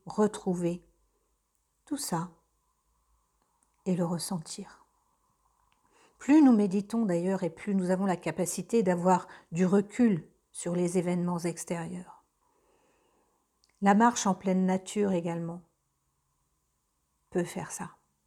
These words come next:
Alors, soyons de plus en plus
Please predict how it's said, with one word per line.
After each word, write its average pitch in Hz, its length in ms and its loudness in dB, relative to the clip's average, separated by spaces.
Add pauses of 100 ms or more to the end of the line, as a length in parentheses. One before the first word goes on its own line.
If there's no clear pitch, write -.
(1800)
Alors, 180 500 -2 (1300)
soyons 254 420 4
de 202 80 2
plus 190 320 -4
en 185 80 0
plus 214 480 -8